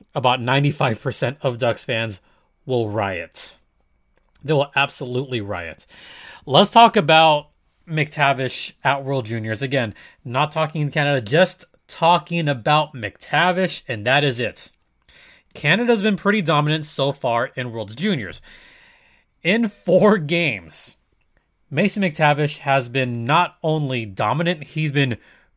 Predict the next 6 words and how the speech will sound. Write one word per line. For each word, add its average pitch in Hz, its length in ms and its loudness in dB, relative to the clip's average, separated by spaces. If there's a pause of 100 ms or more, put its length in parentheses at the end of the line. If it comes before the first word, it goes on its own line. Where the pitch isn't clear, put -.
really 190 680 6
dominant. 117 800 0 (720)
Four 247 460 4
games 185 320 0
so 147 160 -2
far. 98 420 -6